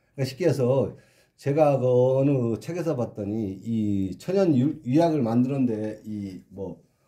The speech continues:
오채구, 투채구 그 유약을 만드는데 그 쪽 한 종재기다 만드는 그것을 한 달 이십 일씩 걸렸다는 거예요. 그 갈아가지고. 그러니까 우리 그 매니아분들도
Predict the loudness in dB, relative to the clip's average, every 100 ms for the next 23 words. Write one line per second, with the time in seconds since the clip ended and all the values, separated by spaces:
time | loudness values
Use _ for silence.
0 | _ -6 -4 0 0 0 -2 -4 -2 -2
1 | -2 -4 -2 2 2 2 0 -2 -2 -4
2 | -8 _ _ _ _ 0 0 -4 _ _
3 | _ _ _ _ _ _ -12 -12 -16 _
4 | -10 -6 -6 -6 -2 0 2 2 2 4
5 | 4 2 0 0 -2 -4 -2 -2 -4 -8
6 | _ _ _ -6 0 4 4 4 0 -2
7 | -2 -2 -4 -8 -8 -8 -4 -4 -4 -8
8 | -12 -12 -12 -2 2 2 -2 -10 -14 -16
9 | -12 -8 0 2 2 0 -2 -4 -6 -2
10 | 0 2 2 0 -4 -4 -6 -8